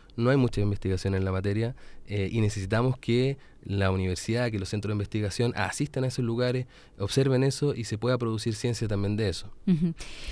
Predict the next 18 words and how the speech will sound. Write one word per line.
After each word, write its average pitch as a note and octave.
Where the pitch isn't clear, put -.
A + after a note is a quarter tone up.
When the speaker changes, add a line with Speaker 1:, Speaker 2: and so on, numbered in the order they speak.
Speaker 2:
Nosotros, C4+
en G#3
general, G3
en C#4+
el C4+
A A#3+
Tu A#3
Salud A#3
no, G#3
no G3+
trabajamos G3
con C4+
la A#3+
lógica B3
de A3
la F#3+
receta, F#3
¿no? F#3+